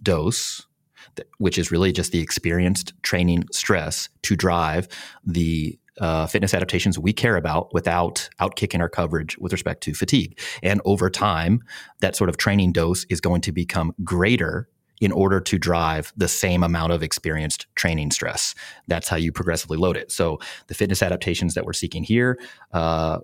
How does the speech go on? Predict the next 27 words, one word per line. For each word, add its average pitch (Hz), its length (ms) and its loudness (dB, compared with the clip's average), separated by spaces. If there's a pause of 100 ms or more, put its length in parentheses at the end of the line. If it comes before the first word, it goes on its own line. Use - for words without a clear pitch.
(340)
particularly - 320 -2
with 76 100 -6
respect - 280 -4
to - 60 -8
conditioning, 127 640 2
is 87 240 -6
improvement 92 720 0 (160)
in 87 140 0
cardiorespiratory 80 560 -4
fitness 87 260 0
levels, 131 420 0 (480)
uh, 80 340 0 (220)
because 76 260 -4
that, - 300 -4
it 95 160 -8
both 85 180 0
improves 80 280 -2
health 73 200 -2
and 71 100 -6
performance. 98 540 -2 (520)
And 98 400 2
the 95 180 2
amount 95 520 2 (200)
of 113 140 -2
cardiorespiratory 92 560 0
fitness - 300 -2
improvement 90 580 2